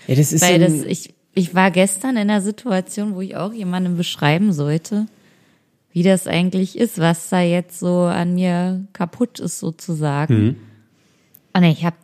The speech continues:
Speaker 2: das kaum geschafft. Also es war jetzt auch eine Person, die besonders wenig, äh, Berührungspunkte anscheinend mit sowas hat, beziehungsweise wenig Vorstellungskraft, weil es einfach, wenn man einem, wenn einem das selber widerfährt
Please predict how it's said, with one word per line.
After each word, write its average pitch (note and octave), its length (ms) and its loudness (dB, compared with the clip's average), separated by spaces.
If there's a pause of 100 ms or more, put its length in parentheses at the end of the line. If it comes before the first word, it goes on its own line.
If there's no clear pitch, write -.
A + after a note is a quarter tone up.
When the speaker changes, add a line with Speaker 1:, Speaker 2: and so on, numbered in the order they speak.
Speaker 2:
das - 220 -10
kaum F#3+ 600 -2 (100)
geschafft. - 500 -4 (120)
Also E3 180 0
es D#3+ 120 -4
war E3 180 2
jetzt - 240 -4
auch F3+ 120 2
eine F#3 140 2
Person, F3+ 400 -2
die F#3 100 0
besonders F3 560 0
wenig, F3 600 -2 (880)
äh, E3+ 440 0
Berührungspunkte G#3+ 1080 0
anscheinend G3 580 0
mit G3 160 -6
sowas F#3 420 -4
hat, G3 200 -4
beziehungsweise F3 1040 -2 (1120)
wenig F3+ 400 4
Vorstellungskraft, F#3 1400 0
weil E3 200 0
es - 120 -12
einfach, E3+ 340 -2
wenn E3 80 2
man E3+ 200 2
einem, F3 360 -4
wenn E3+ 180 -2
einem E3+ 200 0
das E3 180 -2
selber E3+ 360 0
widerfährt E3+ 840 -2